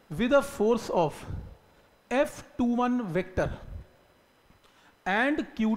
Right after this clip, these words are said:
two ने क्यू वन को repel किया by a force of F one two vector।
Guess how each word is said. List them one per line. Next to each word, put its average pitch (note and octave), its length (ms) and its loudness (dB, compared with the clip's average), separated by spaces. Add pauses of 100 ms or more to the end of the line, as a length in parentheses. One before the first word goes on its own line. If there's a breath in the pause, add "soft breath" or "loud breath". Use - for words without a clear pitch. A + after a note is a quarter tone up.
two C#4 140 2
ने B3 260 2
क्यू A3+ 440 -2
वन G#3 280 0
को D4+ 140 2
repel G3+ 380 0
किया F3 360 -2 (580)
by F#3 360 2
a B3 120 2 (100)
force A#3 440 0 (120)
of E3 260 0 (220)
F B3 340 -2 (760)
one E3+ 200 0
two G#3 160 0
vector। F#3+ 340 0